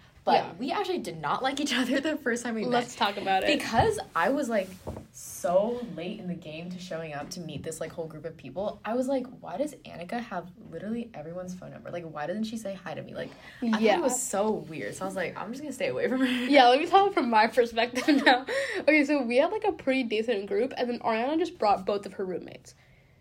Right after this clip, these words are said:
Speaker 2: And Ariana's other, like, Chloe and Ariana's other roommate, like, she, we're not that, we're not that close to her,
Speaker 1: Yeah. And
Speaker 2: but
Speaker 1: also she is from Washington, so she does have, like, people that she knows from her high school, too.
Speaker 2: Yeah, so then,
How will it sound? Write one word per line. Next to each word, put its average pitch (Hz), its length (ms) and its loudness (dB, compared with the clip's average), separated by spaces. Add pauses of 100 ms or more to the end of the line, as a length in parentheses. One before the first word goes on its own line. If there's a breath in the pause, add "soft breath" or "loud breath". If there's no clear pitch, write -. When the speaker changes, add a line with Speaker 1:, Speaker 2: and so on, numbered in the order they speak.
(200 soft breath)
Speaker 2:
And 247 220 2
Ariana's 294 500 2 (240)
other, 294 200 2
like, 240 340 6
Chloe 294 240 8
and 302 100 4
Ariana's 226 360 2
other 208 160 0
roommate, 285 520 2 (260)
like, 233 180 2
she, 311 460 6
we're 247 120 2
not 262 140 4
that, 214 220 -2
we're 233 80 2
not 247 140 0
that 214 120 0
close - 240 -2
to 240 100 -2
her, 240 60 6
Speaker 1:
Yeah. 247 60 6
And 269 140 -4 (160)
Speaker 2:
but 226 120 0
Speaker 1:
also 196 220 4
she 359 140 -4
is 185 300 -6
from 269 220 -8
Washington, 185 340 -10
so 220 80 -10
she 196 100 -12
does 160 240 -4
have, 190 200 -8
like, 165 140 -8
people 151 240 -14
that 143 140 -8
she 165 200 -10
knows 139 240 -10
from 139 380 -12
her 151 140 -10
high 151 160 -16
school, - 260 -20 (100)
too. - 100 -20 (220)
Speaker 2:
Yeah, - 320 4
so - 180 0
then, 277 320 4